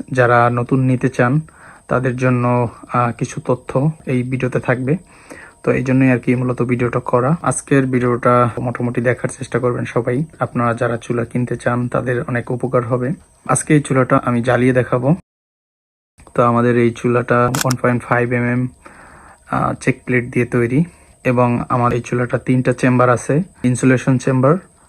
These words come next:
ফায়ার চেম্বার, এয়ার চেম্বার। এই তিনটা চেম্বারের সমন্বয়ে আমাদের এই চুলাটা তৈরি করা। আর এটার যে জ্বলার প্রক্রিয়া,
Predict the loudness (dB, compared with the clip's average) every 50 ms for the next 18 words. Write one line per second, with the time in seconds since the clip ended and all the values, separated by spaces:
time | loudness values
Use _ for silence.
0 | _ _ _ -16 -4 0 2 4 4 4 2 0 -2 0 2 2 4 2 2 0
1 | -2 -10 _ _ 2 2 4 2 2 0 0 2 2 4 4 4 2 2 0 -2
2 | -2 0 2 2 2 4 2 2 2 2 2 2 4 4 4 4 4 2 2 2
3 | 2 2 4 4 2 2 2 0 0 0 0 0 0 0 0 0 0 0 2 2
4 | 2 2 2 0 -2 -2 -2 0 0 2 2 2 0 -2 -8 -18 -18 -18 -18 -18
5 | -8 -4 0 0 0 0 -2 -2 0 2 2 2 2 0 2 2 2 4 2 0
6 | -2 -4 -2 -2 -2 -2 0 2 2 4 4 4 2 2 0 -2 -6 -2 0 0
7 | 0 0 -2 -2 -2 0 0 0